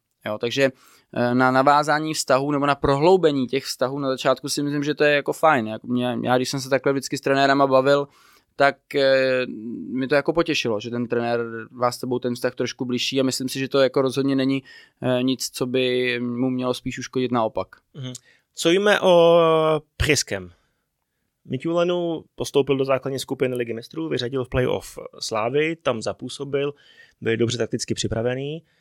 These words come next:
Speaker 2: ale měl manšaft, který byl fantasticky fyzicky připravený. Typologie hráčů byla ta osa středová,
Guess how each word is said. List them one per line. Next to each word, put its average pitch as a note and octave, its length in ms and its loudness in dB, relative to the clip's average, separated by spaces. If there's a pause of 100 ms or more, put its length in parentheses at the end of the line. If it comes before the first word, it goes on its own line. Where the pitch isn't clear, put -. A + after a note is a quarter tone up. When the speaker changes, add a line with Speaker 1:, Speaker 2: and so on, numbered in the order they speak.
(160)
Speaker 2:
ale C3 180 4
měl F3+ 300 4
manšaft, G#2 880 0
který C3+ 320 2
byl G#2 240 2
fantasticky D#3 680 -2
fyzicky C3 360 -6
připravený. D#3 720 -6 (840)
Typologie C#3 540 4
hráčů B2+ 760 0 (100)
byla A2+ 420 0 (480)
ta - 160 0
osa C3+ 260 0
středová, A#2+ 640 2